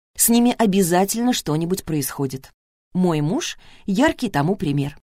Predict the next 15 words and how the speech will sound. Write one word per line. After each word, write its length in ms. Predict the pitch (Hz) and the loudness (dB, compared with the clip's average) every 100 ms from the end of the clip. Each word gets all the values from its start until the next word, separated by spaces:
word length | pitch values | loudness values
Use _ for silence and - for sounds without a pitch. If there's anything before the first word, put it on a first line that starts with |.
| _ _ _ _ - | _ _ _ _ -2
Вот 200 | 214 226 | 0 2
буквально 400 | 202 202 214 214 | 2 2 2 0
вчера 420 | - 175 147 147 - | 0 0 0 -4 -2
он 180 | 285 302 | 0 2
улетел 320 | 240 196 247 | 0 0 0
в 60 | - | 0
командировку. 680 | 208 175 151 147 - - - _ - | -2 0 0 -2 -6 -14 -18 _ 0
Я 160 | 202 | 0
его 140 | 208 208 | 2 -2
собрала, 500 | 247 190 170 135 147 | 0 0 0 -4 -2
проводила 560 | 190 196 180 135 139 175 _ _ - | 2 4 2 0 -2 -4 _ _ -4
и 60 | 254 | -2
собралась 460 | - 180 160 247 | 0 2 2 0
помыть 380 | - 180 185 - | 0 2 2 0
полы. 380 | 185 151 143 | -2 0 -4